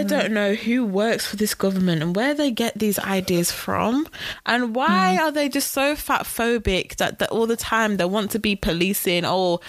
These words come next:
Speaker 2: fat people are going out for meals too much." Sorry, what?
Speaker 1: <laughs>
Speaker 2: And I just, <laughs> like,
Speaker 1: Yeah.
Speaker 2: what? Like, the thing is, though, they fat shame so much that, I'm sorry,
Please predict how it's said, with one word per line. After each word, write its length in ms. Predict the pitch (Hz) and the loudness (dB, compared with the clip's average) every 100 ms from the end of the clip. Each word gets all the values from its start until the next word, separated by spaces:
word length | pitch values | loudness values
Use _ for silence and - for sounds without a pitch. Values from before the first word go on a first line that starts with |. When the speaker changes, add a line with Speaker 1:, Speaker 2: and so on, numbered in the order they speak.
| - - | -10 -10
Speaker 2:
fat 280 | - 277 - | -4 -4 0
people 240 | 262 247 220 | -2 0 0
are 40 | |
going 220 | 220 214 | 0 0
out 140 | 196 - | 0 -2
for 80 | |
meals 320 | 190 196 185 - | 0 0 0 0
too 160 | 220 | 0
much." 480 | 196 175 - - - - - - _ _ - - _ | 2 0 -2 -4 -4 -10 -20 -20 _ _ -20 -20 _
Sorry, 240 | - 233 | -2 -2
what? 720 | 220 226 254 330 - - - - - - - | 0 0 0 0 0 -4 -6 -6 -14 -6 -4
Speaker 1:
<laughs> 480 | - - - - - | -2 -4 -10 -4 -2
Speaker 2:
And 260 | 240 240 | 0 -2
I 440 | - 87 - 156 269 | -4 -6 0 0 2
just, 340 | 320 302 - - 381 - - - | 0 -2 -6 -2 0 0 -6 -6
<laughs> 400 | - - - - | -2 -2 -6 -8
like, 500 | 269 277 247 214 - - _ - - - - - - _ _ _ - | -2 0 0 -2 -10 -20 _ -20 -20 -20 -20 -20 -20 _ _ _ -6
Speaker 1:
Yeah. 360 | 202 185 196 185 | -2 0 0 0
Speaker 2:
what? 360 | 269 330 330 | 0 0 0
Like, 140 | 320 302 | 0 -2
the 60 | |
thing 240 | 370 453 427 | 0 0 2
is, 560 | 415 320 185 165 170 - | 2 2 2 2 -2 0
though, 460 | 185 147 95 120 - _ | 2 2 2 0 -6 _
they 160 | 285 320 | 0 0
fat 320 | - 349 - | 0 -2 0
shame 340 | - 294 269 | 0 0 0
so 280 | - 277 254 | 0 0 0
much 320 | 254 226 - | 0 -2 -2
that, 300 | 226 208 185 - - - - | 0 2 0 -4 -20 -10 -2
I'm 160 | 262 | -2
sorry, 600 | 277 285 285 254 220 - | 0 2 2 2 0 -2